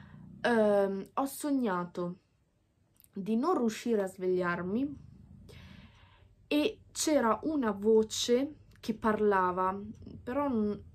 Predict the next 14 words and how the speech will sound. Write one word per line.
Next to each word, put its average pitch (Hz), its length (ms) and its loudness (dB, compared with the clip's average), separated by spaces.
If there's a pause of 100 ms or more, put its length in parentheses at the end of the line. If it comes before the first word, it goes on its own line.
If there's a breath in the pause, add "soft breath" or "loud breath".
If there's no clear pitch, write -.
(180)
secondo 254 340 -6
me 262 360 -4 (840 loud breath)
era 226 420 2
questo 233 420 -4
demone, 208 880 0
perché, 214 680 0
ehm, 196 1200 -2
all'inizio 277 760 -2
pensi 226 440 -4
che 233 100 -4
sia 220 360 -2
qualcuno 214 580 -2
che 208 140 -8
conosci 196 720 -8